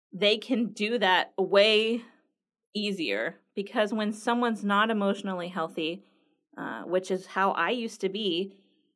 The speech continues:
there's too much of an expectation from that other person because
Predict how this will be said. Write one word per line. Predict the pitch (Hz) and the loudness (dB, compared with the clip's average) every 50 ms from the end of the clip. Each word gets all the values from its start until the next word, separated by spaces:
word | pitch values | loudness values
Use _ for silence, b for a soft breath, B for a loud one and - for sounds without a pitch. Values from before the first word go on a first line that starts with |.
| _ - | _ -4
there's | 202 208 202 202 202 - - | 0 2 2 2 0 -2 -10
too | - - - 320 330 359 | -14 -8 -6 -2 2 4
much | 320 226 196 196 | 4 4 4 2
of | 226 190 | -2 -4
an | 190 180 | -4 -2
expectation | 139 180 196 - - 170 160 - - 180 175 190 - 175 | -2 -4 -6 -6 -8 -8 -8 -6 -6 -6 -6 -6 -8 -12
from | 175 - 165 165 | -12 -10 -10 -8
that | 170 160 - - | -8 -8 -8 -6
other | 165 165 165 156 | -6 -6 -6 -6
person | - - 196 170 165 165 - 180 160 156 160 160 170 | -6 -6 -6 -6 -6 -6 -8 -10 -8 -8 -10 -8 -6
because | 180 165 160 - 190 175 175 170 | -6 -8 -6 -4 -4 -4 -2 -4